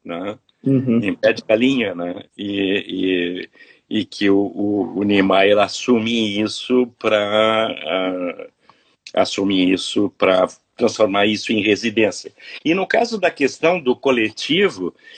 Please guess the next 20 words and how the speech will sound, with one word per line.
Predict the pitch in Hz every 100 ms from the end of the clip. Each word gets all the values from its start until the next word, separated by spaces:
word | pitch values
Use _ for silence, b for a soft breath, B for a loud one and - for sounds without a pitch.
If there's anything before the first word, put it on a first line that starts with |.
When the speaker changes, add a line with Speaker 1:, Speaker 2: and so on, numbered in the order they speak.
| B B
Speaker 1:
quer | 123
dizer, | - 135 -
o | 127
que | 120 175
interessa | 202 180 151 127 123 165 190 175
é | - 131
que | -
no | 127 123
caso | - 170 214 165
do | 131
Niemeyer, | 120 110 101 120 151
os, | 135 143 - -
e | 147
os | 135
coletivos | - 160 165 - 202 214
existem, | 196 170 214 - 113
mas | 127 143
ele | 180 202
entra | 180 220 240 214
dentro | 165 139 147 175 208 214